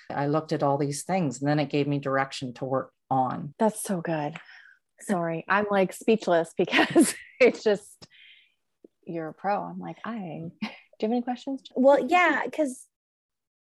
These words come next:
Speaker 3: we inevitably have setbacks.
Speaker 1: Mm-hmm.
Speaker 3: So I can't imagine that it was all downhill from there, right?
Speaker 1: Mm-hmm. Mm-hmm.
Speaker 3: 'Cause it seems like prior to this, when you had those setbacks,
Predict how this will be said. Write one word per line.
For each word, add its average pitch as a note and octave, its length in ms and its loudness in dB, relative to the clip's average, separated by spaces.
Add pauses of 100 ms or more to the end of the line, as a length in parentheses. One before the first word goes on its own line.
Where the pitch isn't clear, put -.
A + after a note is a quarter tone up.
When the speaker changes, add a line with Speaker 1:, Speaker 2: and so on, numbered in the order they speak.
(240)
Speaker 3:
we C#4+ 140 2
inevitably C4+ 680 2
have G3 340 -2 (100)
setbacks. - 1040 -8 (260)
Speaker 1:
Mm-hmm. D#3 200 -2
Speaker 3:
So A3 320 0
I G#3 100 2
can't B3 320 -2
imagine G3+ 680 0
that E3+ 120 0
it E3+ 140 2
was F3+ 180 -8
all F3 640 0 (340)
downhill G3+ 680 6
from D#3+ 300 -6
there, F#3 600 0 (180)
right? D3+ 500 2
Speaker 1:
Mm-hmm. - 540 -12
Mm-hmm. D3+ 360 0
Speaker 3:
'Cause A#3+ 160 -4
it G#3+ 100 -14
seems A#3 300 -6
like G#3+ 180 2 (240)
prior A3 480 2
to F#3+ 200 -18
this, E3+ 680 -6 (560)
when G#3 260 0
you G3+ 120 0
had F#3+ 320 -2
those G3+ 240 -2
setbacks, F3 1000 0